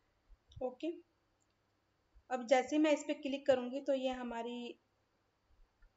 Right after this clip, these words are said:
जो list है वो शो होंगी। Just click on menu, initially हमारा nav bar है, then हमारा ये lock screen है। तो मैं अपनी lock screen को क्रिएट कर लेती हूँ।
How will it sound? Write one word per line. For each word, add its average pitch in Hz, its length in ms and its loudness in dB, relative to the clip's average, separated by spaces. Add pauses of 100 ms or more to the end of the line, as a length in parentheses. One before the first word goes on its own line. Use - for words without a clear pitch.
(120)
जो 254 160 0
list 247 320 -2
है 262 60 4 (100)
वो 247 400 2
शो 254 180 0
होंगी। 233 360 -4 (500)
Just 240 240 -6
click 247 240 -8
on 262 140 0
menu, 233 300 -4 (360)
initially 247 400 -2
हमारा 240 260 -6
nav 226 280 -8
bar 240 160 -4
है, 294 120 -4 (380)
then 233 240 -4
हमारा 220 280 -4
ये 233 140 -2 (260)
lock 214 260 -2
screen 214 320 -12
है। 214 100 -14 (840)
तो 247 60 -6
मैं 233 120 -6
अपनी 233 180 -8
lock 220 220 -6
screen 240 220 -12
को 233 120 -18
क्रिएट 226 360 -10
कर 247 80 -6
लेती 226 320 -10
हूँ। 320 80 -2